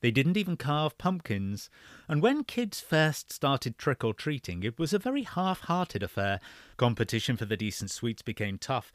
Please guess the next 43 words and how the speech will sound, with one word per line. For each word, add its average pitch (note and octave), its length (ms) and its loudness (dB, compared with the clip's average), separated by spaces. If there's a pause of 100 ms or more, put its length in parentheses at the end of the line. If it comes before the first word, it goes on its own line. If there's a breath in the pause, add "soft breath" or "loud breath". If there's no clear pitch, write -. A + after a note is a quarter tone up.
(200 loud breath)
and A#2+ 120 -2
it A2+ 80 2
wasn't C#3 300 2
long B2+ 680 0 (200 soft breath)
before B2+ 280 2
one D3+ 140 0
or F3 80 -2
two A3 180 -2
of F3+ 60 0
the E3+ 60 -2
kids - 380 -2 (120)
started E3 440 -2
complaining D3+ 520 0
that C3+ 160 -2
other C3+ 220 -2
kids - 380 -4
had B2 120 -10
stolen A#2+ 480 0
their A2+ 140 4
haul. G2+ 600 -2 (100)
Of B2+ 100 -4
course, F#3+ 360 4 (100)
what D3 140 4
with C#3 140 0
it C#3+ 100 -2
being B2 220 2
Halloween, G#2+ 840 0
the G2+ 80 -4
kids' G#2+ 280 2
stories F#2 640 -2
were F2 260 -6
exaggerated. E2 920 -6 (160)
The F#2 80 -6
sweet - 400 -6
thieves A2 560 -2
became G2 500 -4
gangs, E2+ 880 -4 (100)
and G2+ 120 -6
then E3+ 120 2
it A#3+ 80 -2
became F#3 260 0
a D3+ 60 2
monster. C3 800 0